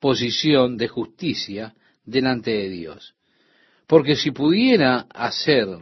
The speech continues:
la ley a un hombre justo ante Dios, entonces no hubiera sido necesario que Dios enviara a su Hijo a morir y a sufrir todo lo que sufrió.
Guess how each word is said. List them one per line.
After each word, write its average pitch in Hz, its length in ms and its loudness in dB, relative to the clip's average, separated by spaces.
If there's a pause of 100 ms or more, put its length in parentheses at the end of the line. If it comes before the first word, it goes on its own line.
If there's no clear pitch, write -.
la 120 220 0
ley 123 240 2
a 120 60 2
un 139 140 -2
hombre 127 240 0
justo 220 420 -4
ante 120 340 -4
Dios, 95 440 -4 (720)
entonces 233 440 2
no 170 180 2
hubiera 160 300 4
sido 175 260 4
necesario 131 920 0 (760)
que 135 140 2
Dios 165 200 6
enviara 151 460 4
a 110 40 0
su 156 200 -2
Hijo 196 560 -2 (600)
a 123 140 0
morir 170 480 6 (160)
y 101 160 -6
a 107 60 -2
sufrir 143 640 0 (600)
todo 110 220 0
lo 110 100 -6
que 123 80 -12
sufrió. 190 460 -6